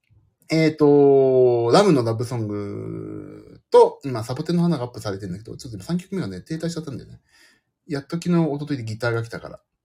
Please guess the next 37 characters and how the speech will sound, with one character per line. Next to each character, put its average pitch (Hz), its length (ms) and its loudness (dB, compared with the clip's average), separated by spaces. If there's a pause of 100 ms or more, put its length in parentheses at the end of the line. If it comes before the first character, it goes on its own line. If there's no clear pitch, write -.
(380)
こ 110 100 -14
れ 104 80 -12
混 117 140 -8
ぜ 107 80 -14
て - 200 -20 (100)
ミ 113 80 -10
ッ - 20 -16
ク - 80 -18
ス - 100 -16
し - 80 -16
て - 80 -16
ま 95 140 -14
す - 60 -20
っ - 20 -20
て - 80 -20
感 82 140 -20
じ - 60 -20
だ 87 100 -18
ね。 87 140 -20 (2250)
あ、 185 240 -10 (100)
動 202 160 -2
画 233 80 -2
撮 247 120 -12
っ - 20 -20
て 185 100 -4
く 175 80 -2
れ 175 80 2
て 175 60 0
ん 165 60 0
の 139 60 -4
か 120 60 -10
な？ 113 220 -8
聞 - 80 -20
か 139 120 -12
な 135 120 -10
い 117 40 -14
と。 113 120 -14